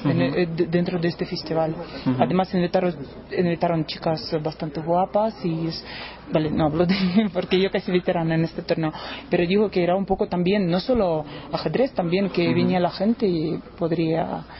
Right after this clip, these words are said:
Speaker 1: no sé, <laughs> un poco hacer las fotos y visto que
Speaker 2: ¿Hay, hay diferencias entre el público en Europa y el público aquí en, en América?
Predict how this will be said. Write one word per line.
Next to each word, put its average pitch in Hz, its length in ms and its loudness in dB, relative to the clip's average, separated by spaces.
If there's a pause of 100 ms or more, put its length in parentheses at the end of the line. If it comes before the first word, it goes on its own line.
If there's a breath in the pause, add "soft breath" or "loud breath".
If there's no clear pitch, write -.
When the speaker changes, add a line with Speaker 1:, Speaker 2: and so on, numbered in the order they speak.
(220 loud breath)
Speaker 1:
no 175 100 -2
sé, - 120 -6
<laughs> - 800 -2
un 190 60 4
poco 202 180 2
hacer 196 180 0
las 180 240 0
fotos 269 400 2
y 190 40 4
visto 185 360 0
que 160 200 -2
Speaker 2:
¿Hay, 127 380 2
hay 135 140 2
diferencias 147 480 2
entre 120 480 2
el 120 180 0
público 120 720 2
en 123 100 2
Europa 123 360 2
y 120 40 0
el 113 100 -2
público 117 300 2
aquí 123 280 0
en, 110 400 -2
en 117 80 2
América? 120 440 0